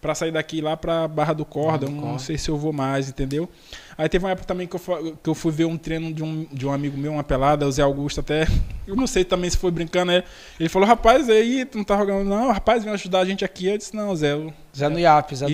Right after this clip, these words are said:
Speaker 2: IAP.
Speaker 1: Isso.
Speaker 2: Sim.
Speaker 1: Eu disse, "Não, Zé, já tô parando aqui, eu não sei se eu, se eu quero mais." Mas, assim, eu não sei, né? Se, talvez se eu tivesse conversado com o Zé, eu não sei se eu teria, né? Porque era algo que talvez até de-, desse pra conciliar com o estudo,
Speaker 2: Sim,
Speaker 1: entendeu?
Speaker 2: sim.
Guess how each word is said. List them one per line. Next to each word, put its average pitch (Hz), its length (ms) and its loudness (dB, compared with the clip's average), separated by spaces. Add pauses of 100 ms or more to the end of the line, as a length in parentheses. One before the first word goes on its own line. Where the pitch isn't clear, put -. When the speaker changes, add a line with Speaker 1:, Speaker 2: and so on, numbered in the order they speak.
Speaker 2:
IAP. 147 220 4
Speaker 1:
Isso. 160 320 4
Speaker 2:
Sim. 123 260 -8
Speaker 1:
Eu - 400 -16
disse, - 120 -16
"Não, 180 120 -2
Zé, 151 80 -4
já 147 120 -6
tô - 220 -14
parando 151 320 0
aqui, 147 160 -4
eu 151 40 -2
não 156 60 -2
sei 151 160 -4
se 143 120 -6
eu, 143 200 -2
se - 120 -6
eu 147 40 0
quero 147 220 0
mais." 135 260 0 (500)
Mas, 208 240 2
assim, 190 140 -4 (140)
eu 185 100 0
não 247 100 -2
sei, 226 240 2
né? 233 120 -2
Se, - 140 -8
talvez 247 280 2
se - 80 -4
eu 233 60 0
tivesse 226 200 -4
conversado 214 300 -2
com 202 60 -10
o 190 40 -4
Zé, 190 60 -2
eu 208 60 -2
não 202 80 -6
sei 170 160 -6
se 170 100 -10
eu 165 60 -6
teria, 151 560 -2 (160)
né? 143 120 -2
Porque 156 220 -4
era 170 140 6
algo 175 260 8
que - 80 -6
talvez 180 240 2
até 185 160 2
de-, 180 300 0
desse 151 280 -4
pra 165 140 2
conciliar 170 520 -4
com 165 160 -12
o - 20 -10
estudo, 139 400 -10
Speaker 2:
Sim, 139 220 -2
Speaker 1:
entendeu? 147 280 -2
Speaker 2:
sim. 123 400 -10